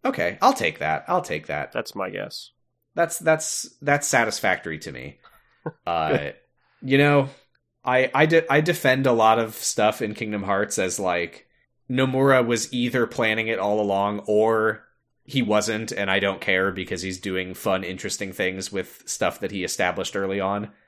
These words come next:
Speaker 2: Yeah.
Speaker 1: But when y-, when, when it comes to stuff like, what are the mechanics of Kairi blowing through Sora like a ghost and then having a body later?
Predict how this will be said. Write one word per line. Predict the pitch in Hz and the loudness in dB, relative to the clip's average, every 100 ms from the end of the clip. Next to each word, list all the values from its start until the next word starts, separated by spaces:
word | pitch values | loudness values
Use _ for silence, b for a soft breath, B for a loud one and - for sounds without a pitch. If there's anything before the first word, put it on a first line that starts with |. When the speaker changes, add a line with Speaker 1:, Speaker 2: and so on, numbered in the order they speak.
| b | b
Speaker 2:
Yeah. | 113 101 80 - _ _ | -6 -6 -6 -16 _ _
Speaker 1:
But | 139 147 156 156 _ _ _ _ - | 0 4 4 2 _ _ _ _ -4
when | 175 | -2
y-, | 202 202 | -2 2
when, | 208 208 208 | 2 2 2
when | 214 | 2
it | 214 | 2
comes | 220 269 285 | 0 0 0
to | 233 | 0
stuff | 208 185 165 - | 2 2 2 2
like, | 151 147 143 - _ _ _ _ | 4 4 0 -6 _ _ _ _
what | 139 123 139 | -4 4 6
are | 139 | 6
the | 127 | 4
mechanics | 123 123 120 120 123 - | 0 0 0 0 -2 0
of | 117 117 - | 0 0 -6
Kairi | - 113 113 117 113 110 110 | 2 2 2 0 -2 -6 -4
blowing | 113 107 110 110 | 0 2 0 -2
through | 117 107 | -6 -4
Sora | - 104 107 | -2 0 2
like | 104 101 | 2 0
a | |
ghost | 98 95 101 101 101 | -2 0 0 -2 -2
and | 95 | -2
then | 95 | -2
having | 98 104 101 98 | -2 -2 -2 -2
a | |
body | 95 95 104 104 | 0 2 0 0
later? | 104 107 110 113 | 0 2 0 -2